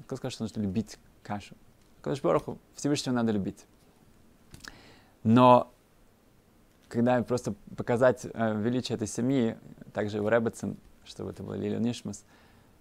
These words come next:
эм, в-, когда ему уже было за, за, за, как следует за девяносто, Рав Волбе, он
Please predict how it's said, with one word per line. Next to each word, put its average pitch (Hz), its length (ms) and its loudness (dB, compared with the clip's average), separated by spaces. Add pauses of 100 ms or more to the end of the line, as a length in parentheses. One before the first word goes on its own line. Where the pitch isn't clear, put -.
(140)
эм, 101 420 -2
в-, - 140 -20
когда 110 180 -2
ему 113 80 2
уже 110 140 -2
было 113 160 0
за, 107 100 0
за, 104 320 -4 (480)
за, - 160 -10
как - 220 -12
следует 110 320 0 (480)
за 113 180 2
девяносто, 120 540 2
Рав 104 140 0
Волбе, 110 460 2 (160)
он 104 240 -4